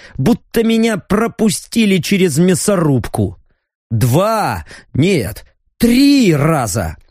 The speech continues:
Впрочем, оно тут не одиноко. Бывшее поле боя вокруг превратилось в настоящую преисподнюю.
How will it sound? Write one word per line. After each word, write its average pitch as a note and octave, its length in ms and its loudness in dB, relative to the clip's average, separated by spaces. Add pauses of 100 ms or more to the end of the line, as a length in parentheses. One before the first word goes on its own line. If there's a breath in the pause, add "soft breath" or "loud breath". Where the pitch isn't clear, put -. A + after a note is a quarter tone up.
(1160)
Впрочем, F#3 680 -2 (400)
оно B3 320 0
тут A3 260 0
не G#3 120 2
одиноко. D#3 840 0 (320)
Бывшее D3+ 560 0
поле D#3 300 0
боя D#3+ 360 0
вокруг D#3+ 520 -2 (240 soft breath)
превратилось F3 680 0
в F#3 120 0
настоящую F3+ 960 0
преисподнюю. A2 920 0